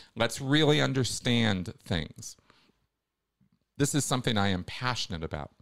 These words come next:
I love critical thinking. I love analyzing things. I love the puzzle of life and taking things apart and trying to understand them.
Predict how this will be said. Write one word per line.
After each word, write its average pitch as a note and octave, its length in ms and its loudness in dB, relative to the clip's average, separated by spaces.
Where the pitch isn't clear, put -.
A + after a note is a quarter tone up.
I A2+ 120 2
love A2 600 0
critical G2 340 -2
thinking. A2 440 -6
I G#2+ 120 2
love B2 420 2
analyzing G#2 600 2
things. E2+ 320 -6
I F#2 80 0
love A2 340 0
the A2+ 80 -10
puzzle A2 560 -2
of F#2 160 -4
life G#2+ 540 -4
and F#2+ 200 -4
taking A2+ 400 -4
things G#2 280 -4
apart A2 320 0
and - 80 -12
trying G2 260 -2
to G2 60 -8
understand G2+ 600 -4
them. D#2+ 120 -6